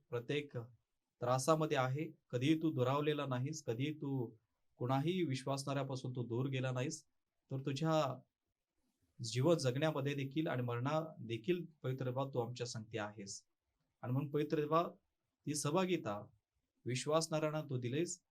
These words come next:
आणि तुझी सहभागिता ही प्रत्येक मानवजातील दिलीस, उपकाराने आभार मानतो. पवित्र देवा, ही शाबा शाळा तू आशीर्वादाने भरलीस आणि आम्हा प्रत्येकांना तुझं वचन समजवण्यासाठी ज्ञानबुद्धी दिली,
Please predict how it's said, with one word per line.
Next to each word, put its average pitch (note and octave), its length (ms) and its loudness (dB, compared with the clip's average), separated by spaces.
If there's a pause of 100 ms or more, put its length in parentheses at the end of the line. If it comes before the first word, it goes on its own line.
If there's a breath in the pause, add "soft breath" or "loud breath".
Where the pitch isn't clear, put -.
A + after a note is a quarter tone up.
(280)
आणि C#3 180 -2
तुझी C3+ 240 0
सहभागिता C#3+ 680 0 (320)
ही B2+ 80 -4
प्रत्येक B2+ 560 -4
मानवजातील B2+ 540 -2
दिलीस, B2 300 -6
उपकाराने A2+ 360 -6
आभार G#2+ 240 -6
मानतो. G2 460 -8 (560)
पवित्र A2+ 220 -2
देवा, B2 200 -2 (140)
ही A#2 160 -6
शाबा A#2+ 320 -2
शाळा D3 240 -2 (100)
तू A#2+ 60 -2
आशीर्वादाने D3 500 -4
भरलीस D#3+ 420 -2 (380)
आणि B2+ 120 -2
आम्हा C3+ 200 4
प्रत्येकांना C#3 640 -2 (100)
तुझं A#2 160 -2
वचन C3 280 -2
समजवण्यासाठी C3+ 800 -4
ज्ञानबुद्धी D#3+ 480 -2
दिली, G#2+ 280 -4